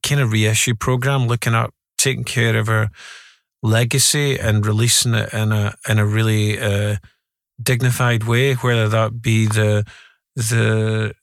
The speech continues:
the original Memphis, uh, recordings that we made with Tom Dowd back in Memphis, uh, that record that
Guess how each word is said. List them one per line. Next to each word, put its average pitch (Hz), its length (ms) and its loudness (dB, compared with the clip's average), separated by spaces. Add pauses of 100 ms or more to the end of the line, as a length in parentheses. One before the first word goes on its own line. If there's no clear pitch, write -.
(160)
the 113 120 0
original 110 400 2
Memphis, 110 640 2
uh, 107 440 -2
recordings 120 720 0
that 113 200 -2
we 120 180 0
made 107 240 2
with 104 100 -6
Tom 110 260 0
Dowd 117 260 0 (300)
back - 280 -4
in 107 120 2
Memphis, 117 540 0 (960)
uh, 113 200 2
that 120 200 -2
record 110 380 0
that 123 100 -4